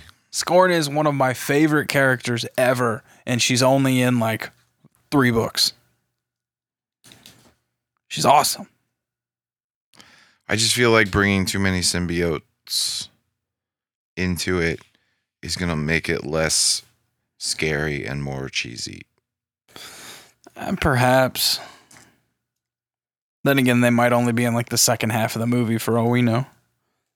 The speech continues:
Speaker 1: Could just be a nod, like, you kinda just see 'em.
Speaker 2: So I found out the next Alien movie that's just co-, already coming out.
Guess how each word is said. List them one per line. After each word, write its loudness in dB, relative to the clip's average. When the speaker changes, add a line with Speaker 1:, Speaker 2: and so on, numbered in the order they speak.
Speaker 1:
Could 0
just 0
be -2
a 0
nod, 4
like, -4
you -2
kinda -2
just 0
see 0
'em. -4
Speaker 2:
So 2
I 6
found 4
out 2
the -4
next -2
Alien 0
movie 0
that's -6
just -8
co-, -6
already -2
coming -6
out. -6